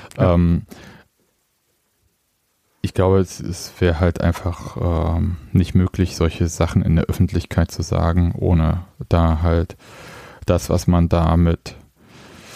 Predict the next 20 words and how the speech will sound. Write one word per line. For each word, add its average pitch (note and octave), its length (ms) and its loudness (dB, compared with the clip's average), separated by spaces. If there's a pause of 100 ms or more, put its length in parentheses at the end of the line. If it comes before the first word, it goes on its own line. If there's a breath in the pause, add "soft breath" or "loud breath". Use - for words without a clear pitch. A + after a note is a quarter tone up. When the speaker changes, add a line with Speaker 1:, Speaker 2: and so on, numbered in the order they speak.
(1200 loud breath)
Speaker 2:
mühevoll G#2 680 2
sich F#2 180 0
da F#2 180 2
zurechtgekleistert - 1040 -2
hat, F#2+ 220 -2
als F2 260 -2
Kompromisslösung F#2 1400 2
und F2 560 -2
mit F2 380 -2
niedrig, F2+ 600 -2
äh, E2+ 340 2
protokollarisch F2+ 800 -2
Speaker 1:
Mhm. B2 60 -4
Speaker 2:
aufgehängt F2+ 360 0
und F2+ 140 0
so, F2 260 0 (240 loud breath)
äh, E2+ 260 2
zu - 140 -10
Speaker 1:
Mhm. - 80 -4
Speaker 2:
zerstören. F2 540 2